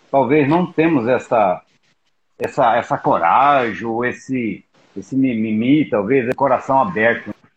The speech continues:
né? O que que vocês diriam nessa frase aí,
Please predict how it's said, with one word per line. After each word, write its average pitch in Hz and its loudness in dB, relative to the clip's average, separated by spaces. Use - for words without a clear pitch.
né? 113 -8
O 160 -4
que 233 -8
que 240 -4
vocês 233 2
diriam 160 2
nessa 135 -2
frase 131 0
aí, 120 -2